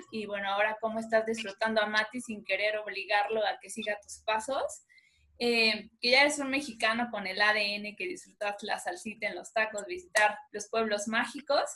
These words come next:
Y sobre todo que eres, eh, un profesional dentro y fuera de la cancha, ¿no? Que aceptaste cuando tuviste tus errores, pero también disfrutaste ese momento y como lo dijiste al inicio,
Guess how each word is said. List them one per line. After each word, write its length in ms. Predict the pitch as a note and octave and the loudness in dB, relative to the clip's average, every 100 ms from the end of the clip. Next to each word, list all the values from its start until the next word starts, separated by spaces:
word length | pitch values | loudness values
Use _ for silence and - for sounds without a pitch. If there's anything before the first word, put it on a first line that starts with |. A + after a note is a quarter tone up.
| - _ - _ _ | -14 _ -20 _ _
Y 100 | A#3+ | -2
sobre 260 | C#4 C#4 C#4 | 4 4 6
todo 220 | F4+ F#4+ | 2 2
que 80 | F4+ | 4
eres, 340 | F#4 - - - | 4 2 -2 6
eh, 540 | C4 B3+ B3 A#3+ A#3+ A#3 - - | 8 8 8 8 6 4 -4 -6
un 260 | B3+ C#4+ D4+ | 2 4 6
profesional 580 | D#4+ D4 B3 A#3 B3 B3+ | 4 4 2 4 4 4
dentro 260 | C4 B3+ | 2 0
y 40 | B3 | 2
fuera 160 | B3 | 6
de 80 | A#3 | 6
la 180 | G3 - | 6 0
cancha, 340 | G3+ G3+ - | -4 -6 -8
¿no? 220 | F#3+ A3 B3+ | -6 -6 2
Que 140 | A#3 | 2
aceptaste 800 | G3+ - A3 A3+ A#3+ A#3+ C#4 C#4 | 2 0 -4 4 2 4 2 4
cuando 500 | A#3 G#3+ G3 G3 F#3+ | 0 0 -2 -4 -2
tuviste 320 | G#3+ A#3 A#3+ C4 | -2 -2 -4 -8
tus 200 | A3 G#3+ | -6 -2
errores, 500 | G3 B3 C#4 D4 - | 0 4 6 6 4
pero 160 | G#3+ G#3 | -4 -2
también 280 | G#3+ A3+ | -2 0
disfrutaste 600 | A#3 A3 G3+ - A3+ A3+ | 0 -2 -6 0 0 2
ese 160 | A#3 B3 | -2 -2
momento 400 | G#3 G#3+ A#3 C4+ D4 | -2 -2 0 2 2
y 200 | A3+ - | 2 -4
como 200 | G#3+ G3+ | -6 -4
lo 80 | G#3 | -4
dijiste 320 | G3+ A#3+ B3 | -6 -6 -4
al 100 | A3+ | -4
inicio, 460 | G#3 A#3 A#3+ C#4+ | -2 -2 2 2